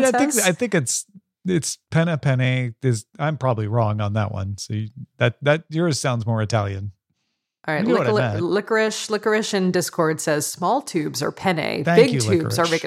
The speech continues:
Speaker 2: rigatoni.
Speaker 1: Yeah.
Speaker 2: We have extra. I bought a, a, uh, the local market in my town had a, uh,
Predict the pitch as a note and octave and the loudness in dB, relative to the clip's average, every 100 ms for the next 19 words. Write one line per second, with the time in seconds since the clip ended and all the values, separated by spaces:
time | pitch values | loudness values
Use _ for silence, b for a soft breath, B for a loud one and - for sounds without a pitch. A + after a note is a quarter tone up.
0 | - F3+ D#3 - - B2+ A2 A2+ G2+ _ | -2 0 0 -4 -2 2 2 0 -10 _
1 | _ - A3+ C#4+ C#4+ - G#3 - F#3 - | _ -6 0 0 0 -4 -4 -2 -2 0
2 | F#3+ F#3+ G3 F#3 E3+ D#3+ D3+ - - C#3+ | -2 0 0 0 0 0 -2 -4 -2 -2
3 | B2+ - D3+ D3 C#3 C#3+ - - - D#3+ | -4 -8 -2 -2 -2 -4 -8 -12 -14 0
4 | E3+ D3 - F#3 F#3 F#3 F3 D#3 E3 - | 0 0 -2 0 0 0 -2 0 -2 -2
5 | D#3+ D#3 D3+ - D#3 C#3+ D3+ D3+ D3 D3+ | -4 -2 -4 -4 -4 -4 -2 0 0 0
6 | D3 D3 C#3 C#3+ | 0 0 -2 -2